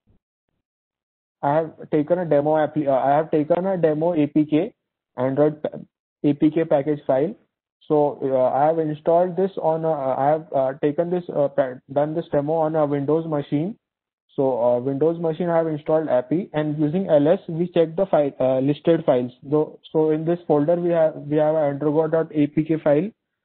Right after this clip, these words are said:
which we can, uh, use for assessment and checking how the assessment is done, vulnerability assessment. Yeah. So using the file command,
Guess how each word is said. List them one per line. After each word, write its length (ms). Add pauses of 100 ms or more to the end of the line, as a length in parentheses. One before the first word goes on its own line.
(240)
which 240
we 120
can, 440
uh, 500
use 320
for 220
assessment 480
and 160
checking 320
how 140
the 80
assessment 420
is 120
done, 200 (500)
vulnerability 420
assessment. 480 (480)
Yeah. 180 (200)
So 240 (520)
using 300
the 120
file 360
command, 520